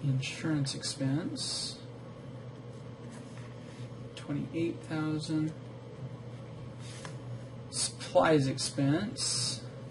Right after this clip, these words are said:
seventeen thousand four hundred, and finally we have our depreciation expense, six thousand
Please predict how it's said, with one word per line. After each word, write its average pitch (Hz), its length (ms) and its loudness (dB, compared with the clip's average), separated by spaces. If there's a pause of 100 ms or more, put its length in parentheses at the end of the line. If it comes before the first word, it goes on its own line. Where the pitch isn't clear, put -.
(1700)
seventeen 151 800 4
thousand 147 580 4 (1500)
four 139 140 4
hundred, 196 480 4 (880)
and 131 160 6
finally 151 480 8
we 135 160 8
have 135 240 6
our 127 60 8
depreciation 147 760 2
expense, - 880 2 (1800)
six - 520 2
thousand 135 580 6